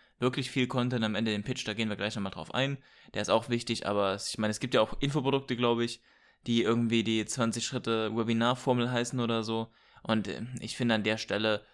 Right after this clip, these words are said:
also gerade die Webinare von den Leuten, die solche Produkte rausbringen, sind dann oft nicht so hilfreich. Mag sich in letzter Zeit vielleicht geändert haben, aber, ähm, wir wollen halt wirklich darauf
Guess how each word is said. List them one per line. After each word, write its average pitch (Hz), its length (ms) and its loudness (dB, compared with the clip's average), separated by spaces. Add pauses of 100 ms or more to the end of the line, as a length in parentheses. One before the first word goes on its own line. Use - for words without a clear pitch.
(240)
also 113 460 0
gerade 117 280 2
die 117 60 4
Webinare 110 400 4
von 120 80 -4
den 107 100 0
Leuten, 110 200 0
die 104 60 -2
solche 107 200 -4
Produkte 113 300 -4
rausbringen, 107 340 -2
sind 113 140 -2
dann 104 80 -4
oft - 240 -6
nicht 120 280 0
so 135 320 2
hilfreich. 135 680 0 (460)
Mag 110 240 2
sich 113 100 -4
in - 40 -2
letzter 113 160 -6
Zeit 120 140 -2
vielleicht 110 240 -4
geändert 117 300 -2
haben, 113 260 0
aber, 101 400 0
ähm, 98 280 -6
wir 120 100 2
wollen 131 160 4
halt 117 180 2
wirklich 110 320 -4
darauf 101 380 -2